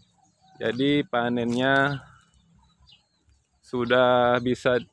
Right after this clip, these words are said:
bu-, sudah bisa muter ya, artinya, eh, jarak panennya setiap minggu sekali. Hari ini yang itu habis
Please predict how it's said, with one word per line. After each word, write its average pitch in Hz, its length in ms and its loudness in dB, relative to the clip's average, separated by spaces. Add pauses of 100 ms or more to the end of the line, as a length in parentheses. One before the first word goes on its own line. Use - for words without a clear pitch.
(220)
bu-, 123 240 -6
sudah 123 400 -4
bisa 127 160 0
muter 131 400 0
ya, 127 240 2
artinya, 127 840 -4 (1700)
eh, 113 380 -2 (100)
jarak 117 240 4
panennya 120 400 -2
setiap 123 320 -6
minggu 117 240 -4
sekali. 113 480 -4 (1400)
Hari 123 320 -2
ini 143 160 0
yang 127 160 0
itu 123 160 -4
habis 123 560 -2